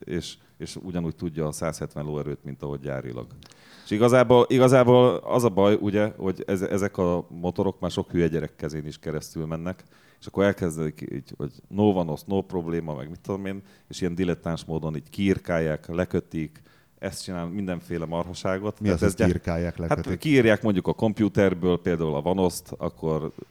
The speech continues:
Speaker 1: mindenféle marhaságot megcsinálnak ezzel a motorral, ami csak létezik,
Speaker 2: De
Speaker 1: de
Speaker 2: ez
Speaker 1: ez
Speaker 2: nem hangzik tuningnak, ez inkább ilyen
Speaker 1: Hát ilyen
Speaker 2: vissza-
Speaker 1: bark-, barkács. És a lényeg
Speaker 2: Ettől
Speaker 1: az
Speaker 2: nem lesz erősebb? Vagy igen?
Speaker 1: Nem.
Speaker 2: Ha
Speaker 1: Hát
Speaker 2: kiír-
Speaker 1: mindegy,
Speaker 2: Akkor
Speaker 1: most
Speaker 2: miért
Speaker 1: a
Speaker 2: csinálják?
Speaker 1: tuningjába, mert hülyék azért.
Speaker 2: Ja, ja.
Speaker 1: Mert hülyék azért.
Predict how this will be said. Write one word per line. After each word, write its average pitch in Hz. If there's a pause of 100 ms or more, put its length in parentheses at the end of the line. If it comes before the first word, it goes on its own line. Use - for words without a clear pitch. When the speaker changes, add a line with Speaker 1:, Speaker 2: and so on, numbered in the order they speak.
Speaker 1:
mindenféle 117
marhaságot 90
megcsinálnak 80
ezzel 80
a 82
motorral, 85
ami 85
csak 82
létezik, 95
Speaker 2:
De 104
Speaker 1:
de 104
Speaker 2:
ez 113
Speaker 1:
ez 135
Speaker 2:
nem 117
hangzik 95
tuningnak, 92
ez 90
inkább 92
ilyen 92
Speaker 1:
Hát 160
ilyen 139
Speaker 2:
vissza- 110
Speaker 1:
bark-, 107
barkács. 90
És 101
a 123
lényeg 139
Speaker 2:
Ettől 127
Speaker 1:
az 123
Speaker 2:
nem 147
lesz 131
erősebb? 82 (400)
Vagy 90
igen? 95
Speaker 1:
Nem. 80 (100)
Speaker 2:
Ha -
Speaker 1:
Hát 214
Speaker 2:
kiír- 185
Speaker 1:
mindegy, 165
Speaker 2:
Akkor 120
Speaker 1:
most 175
Speaker 2:
miért -
Speaker 1:
a -
Speaker 2:
csinálják? 147
Speaker 1:
tuningjába, 123
mert 135
hülyék 87
azért. 73
Speaker 2:
Ja, 101
ja. 82 (200)
Speaker 1:
Mert 92
hülyék 76 (180)
azért. 65